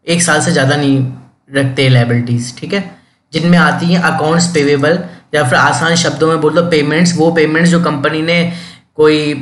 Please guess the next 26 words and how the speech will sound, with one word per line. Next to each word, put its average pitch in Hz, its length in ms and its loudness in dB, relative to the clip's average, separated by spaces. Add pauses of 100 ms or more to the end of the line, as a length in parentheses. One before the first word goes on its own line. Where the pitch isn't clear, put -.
(800)
कोई 147 160 -4 (320)
goods 175 320 2
खरीदे 147 340 -2
हों 151 160 2
या 143 100 2
फिर 131 120 -2
services 135 480 -2
खरीदी 135 320 0
हों 170 120 -2 (440)
और 151 100 0
उनका 170 240 0
payment 170 480 0
करना 139 260 2
हो, 185 240 -2 (440)
ये 135 60 -2
वो 143 220 4
होते 160 180 0
हैं। - 360 -6 (200)
एक 170 120 0
होते 165 200 -2
हैं 180 80 2
शॉर्ट 147 320 0
टर्म 156 180 0
loans, 165 320 0
वो 156 160 2
loans 175 380 0